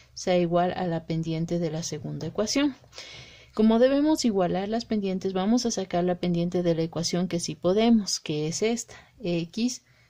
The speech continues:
más dos y E menos tres, donde no hay una incógnita. La pendiente en este tipo de ecuaciones, recordemos que es M es igual a menos A sobre B.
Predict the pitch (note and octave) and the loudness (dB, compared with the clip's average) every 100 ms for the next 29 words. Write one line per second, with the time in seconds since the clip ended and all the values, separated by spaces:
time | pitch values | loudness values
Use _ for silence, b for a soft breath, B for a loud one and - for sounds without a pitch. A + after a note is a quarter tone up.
0 | b - E3 E3 D#3+ E3+ G3+ G3 F#3 F#3+ | b -4 -2 -2 -2 -2 -2 -2 0 2
1 | A#3+ - _ D#3+ D#3+ D#3 - C#3+ D3 E3+ | 0 -4 _ -4 -4 -4 -6 -6 -4 0
2 | E3+ E3+ F#3 G#3+ G3+ F#3 E3+ D#3 D3 C3+ | 0 0 0 0 0 -2 -2 -4 -6 -8
3 | B2+ - - _ B B B B B G#3+ | -10 -16 -20 _ B B B B B -2
4 | G#3+ A#3+ A#3+ C#4+ E4 D#4 A3+ A3+ A3+ A3+ | 2 4 4 2 2 2 2 0 -4 -4
5 | A3 A#3+ B3+ B3+ B3 A3+ G#3 G#3 F#3+ F3+ | -4 0 0 0 -2 -2 -2 -2 -2 -2
6 | F3 E3+ F3 F3+ - F3 F3 F3 - F#3+ | -2 0 0 -2 -4 -4 -4 -4 -4 -2
7 | F#3+ G#3 F3+ D#3 E3+ G3+ F3+ E3+ F3 - | 0 0 0 -2 -4 -4 0 0 -2 -4
8 | F3 E3 E3 E3 D#3+ - F#3+ C4 E4 _ | -2 0 0 0 -2 -4 -2 -2 -4 _
9 | _ _ _ _ _ _ - - C#3+ D3 | _ _ _ _ _ _ -12 -8 -6 -2
10 | E3+ A#3+ C#4 | 0 2 0